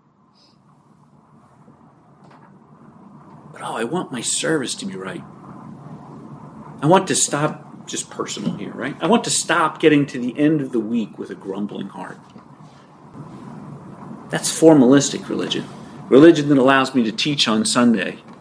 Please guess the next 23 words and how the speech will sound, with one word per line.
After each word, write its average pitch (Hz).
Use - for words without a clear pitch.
mornings. 98
But -
the 113
testimony 120
of 101
at 104
least 139
my 101
heart, 107
if 117
not 113
often 98
my 95
mouth -
or 92
my 90
attitude, 101
is 107
the 113
opposite 101
of 101
serving 90
God. 92